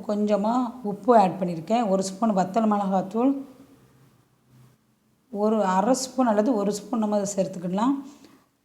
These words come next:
காயத்தூள், இது வந்து கேஸ் நல்லா ஃபார்ம் ஆகும் வாழைக்காய்னால. இதுக்கு ஒரு கால் ஸ்பூன் ஆப்ப சோடா ஆட் பண்ணியிருக்கேன். இதை நல்லா மிக்ஸ் பண்ணிடலாம்.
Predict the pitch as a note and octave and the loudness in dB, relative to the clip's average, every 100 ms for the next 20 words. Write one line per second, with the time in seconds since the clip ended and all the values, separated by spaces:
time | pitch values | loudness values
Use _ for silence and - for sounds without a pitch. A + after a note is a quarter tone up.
0 | - G3+ G3+ G3 G3 A#3 A3+ G3+ G3+ G3+ | 2 4 4 2 0 0 0 -2 -4 -2
1 | B3 G3+ E3 F#3+ G3+ G#3+ A3 F#3+ A3 A#3 | 0 0 0 4 4 2 -4 -2 -2 0
2 | G#3 G3 G3 F#3+ G3+ F3+ F#3+ F#3+ F#3+ F3+ | 2 2 2 2 2 2 0 0 -2 -2
3 | F3+ A#3 B3+ - - _ _ _ _ _ | 0 0 0 -10 -20 _ _ _ _ _
4 | _ _ _ _ _ _ _ _ _ _ | _ _ _ _ _ _ _ _ _ _
5 | _ _ _ _ _ _ _ _ _ _ | _ _ _ _ _ _ _ _ _ _
6 | _ _ _ _ _ _ _ _ _ G#3 | _ _ _ _ _ _ _ _ _ -8
7 | A3+ A#3+ G#3 G#3 G3 - A3 G#3 A#3 A3+ | -4 -2 0 -2 -4 -4 4 6 6 2
8 | - - A#3 C4 C4 - - - _ - | -4 -4 0 0 -2 -12 -20 -20 _ -20
9 | _ - G#3+ A3+ B3 A#3+ G#3+ G3 F3 - | _ -4 2 2 2 4 4 4 2 -4
10 | F3+ E3 G#3+ G#3+ G3 G3 G#3+ F#3+ - A#3+ | -6 -4 -2 0 0 0 0 0 -4 -4
11 | G#3 F#3 E3 G3 C4+ | -4 -2 -2 0 2